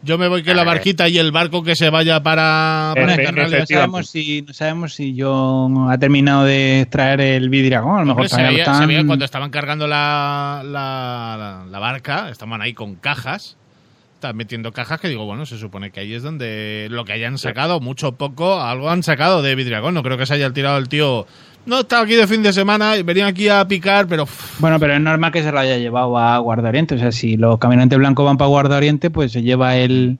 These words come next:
Speaker 2: Solo una partecita,
Speaker 1: Por
Speaker 2: hombre,
Speaker 1: eso la
Speaker 2: luego
Speaker 3: se
Speaker 2: yo
Speaker 3: lleva el
Speaker 2: creo que
Speaker 3: vidriagón
Speaker 2: ha
Speaker 3: para
Speaker 2: hecho
Speaker 3: allá y ya lo, y ya lo,
Speaker 1: Hombre,
Speaker 3: lo hacen armas allí.
Speaker 1: claro,
Speaker 2: Igual
Speaker 1: la
Speaker 2: ha hecho eso que,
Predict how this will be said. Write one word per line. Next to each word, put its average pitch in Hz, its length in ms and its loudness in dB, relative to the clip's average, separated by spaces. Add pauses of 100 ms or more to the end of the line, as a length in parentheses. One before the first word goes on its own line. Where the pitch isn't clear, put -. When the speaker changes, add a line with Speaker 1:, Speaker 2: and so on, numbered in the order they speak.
Speaker 2:
Solo 123 220 -8
una 135 180 -2
partecita, 117 600 -4
Speaker 1:
Por 117 100 -6
Speaker 2:
hombre, - 100 -4
Speaker 1:
eso - 80 -4
la - 80 0
Speaker 2:
luego 110 140 -2
Speaker 3:
se 143 80 2
Speaker 2:
yo 139 60 2
Speaker 3:
lleva - 200 4
el - 80 4
Speaker 2:
creo - 80 4
que - 60 4
Speaker 3:
vidriagón - 220 2
Speaker 2:
ha 170 40 2
Speaker 3:
para 147 160 2
Speaker 2:
hecho 156 80 2
Speaker 3:
allá 170 140 2
y 170 100 2
ya 151 160 0
lo, 147 260 -2
y 135 120 -4
ya 135 140 -2
lo, 135 460 0 (100)
Speaker 1:
Hombre, 139 320 -4
Speaker 3:
lo 156 40 2
hacen 143 200 2
armas 127 380 2
allí. 127 220 2
Speaker 1:
claro, 165 300 -2
Speaker 2:
Igual 156 180 4
Speaker 1:
la 208 80 4
Speaker 2:
ha 202 40 2
hecho 196 180 -2
eso 196 180 -6
que, 156 220 -2